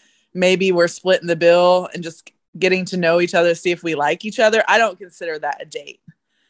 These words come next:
Like, once we do the first meeting, then I expect the man to be a man and step up and plan a date. I don't expect them to plan, like, an extravagant date right away 'cause we don't know each other.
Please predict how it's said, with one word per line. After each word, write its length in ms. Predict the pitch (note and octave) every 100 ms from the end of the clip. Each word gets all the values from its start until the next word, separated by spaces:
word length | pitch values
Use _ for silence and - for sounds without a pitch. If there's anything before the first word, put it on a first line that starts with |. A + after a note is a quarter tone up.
| _ _ _
Like, 400 | F#3+ F3+ F3 E3 -
once 420 | F3 F#3+ A3 A#3
we 240 | A#3+ A3 -
do 220 | F3 G3
the 80 | F3
first 420 | E3 E3+ F#3 G3
meeting, 640 | G3 E3+ F#3 G#3+ A#3+ B3+ C#4 _ _ _ _
then 480 | E3+ E3 A3 G#3 G3
I 180 | F3 F3+
expect 500 | - - F3+ E3+ F3+
the 80 |
man 260 | E3+ E3+ E3+
to 120 | F3
be 160 | F3+ F3
a 60 | D#3+
man 420 | E3 E3+ E3 D#3+
and 120 | D#3+
step 320 | - F3 E3
up 360 | E3 D#3+ D#3 - D#3+
and 120 | D#3
plan 280 | - D#3 D3
a 60 |
date. 360 | C#3+ D#3 B1+ - _
I 80 | F3+
don't 200 | A3+ A3
expect 460 | - F3+ - G3+ -
them 360 | F#3+ F3 B2 F3
to 280 | G3 E3+
plan, 360 | D#3+ F#3+ F3 E3+
like, 180 | D#3+ D#3
an 100 | D3
extravagant 800 | D3+ E3+ D#3+ D#3 E3 D#3 D#3+ D#3
date 360 | E3 D#3 E3+ -
right 240 | D#3+ D#3
away 480 | D#3+ D3+ D#3 E3 A#3
'cause 280 | C#4 G3+ E3+
we 120 | F#3
don't 180 | F3+ D#3+
know 180 | E3 D3+
each 200 | C#3 -
other. 440 | A#2+ D#2 D2 D#3+